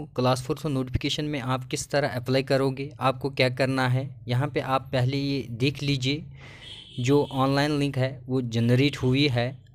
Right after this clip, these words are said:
अब आप अप्लाई कर सकते हो इस नोटिफिकेशन में। नोटिफिकेशन नंबर टेन है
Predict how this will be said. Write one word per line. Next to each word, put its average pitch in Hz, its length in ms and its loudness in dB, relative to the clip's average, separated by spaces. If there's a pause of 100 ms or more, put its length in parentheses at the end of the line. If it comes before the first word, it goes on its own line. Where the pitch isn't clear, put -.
(360)
अब 131 140 4
आप 139 240 4
अप्लाई 131 260 0
कर 135 200 2
सकते - 400 -2
हो 131 240 0 (100)
इस 123 200 -6
नोटिफिकेशन 131 600 -2
में। 135 240 -4
नोटिफिकेशन 127 580 0
नंबर 127 320 -2
टेन 127 300 2
है 127 200 0